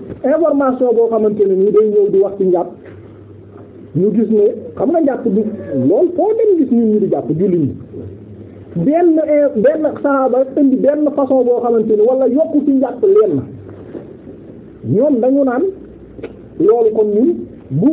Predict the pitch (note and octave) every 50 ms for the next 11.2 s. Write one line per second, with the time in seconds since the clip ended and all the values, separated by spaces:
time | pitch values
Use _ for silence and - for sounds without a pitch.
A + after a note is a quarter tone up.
0 | - - E3+ G#3+ A3+ B3 B3+ B3+ B3+ B3+ A#3 A3+ B3+ A#3+ A3+ G#3+ - G3+ G3 G3+
1 | G#3 A3+ B3+ E4+ E4+ G#3 G3+ A#3+ D4+ F4+ F#4 - - - F3+ G3 C4 E4+ A4 -
2 | - - - - - - D#3 E3+ A3 A#3+ A#3 A#3 A3+ G3 F#3 G3 F3 G3+ G#3+ A3+
3 | A3 A3 G3+ D#3+ G3+ F#3+ F3+ E3+ G3 A3 G#3+ G3+ F#3 C3 - - - - - -
4 | - - - - - D3+ F3 A#3 A#3 A3+ B3+ B3+ B3+ D#4 C#4+ B3 G#3 A#3+ G3 A3+
5 | A3 A#3 A#3+ B3 A3+ A#3 C#4+ E4+ D#4+ B3 C4 D4+ D#4+ D4+ D4 C#4 C#4+ C4+ - -
6 | G4+ G4 G#4 G4+ F#4 E4 - - - - - - - - - - - - - C3
7 | F#3 D4 F#4 E4 F4+ G#4 G4+ F#4 E4 D#4+ D#4 - D4+ D4 C#4 C#4+ C#4+ A3+ G3+ E3+
8 | D3 D3+ E3+ B3 E4+ F#4 F4 E4 E4 D#4 E4+ F4 F4 F4 D#4 E4+ F4 D4+ C#4+ E4
9 | D#4 E4+ D#4 E4 D#4+ D4+ B3 G3 C3+ - - - - - - - - - - -
10 | - - - - - - - - - - - - - C3 F#3 A#3+ C4 C4 B3 A3
11 | G#3+ G3 G3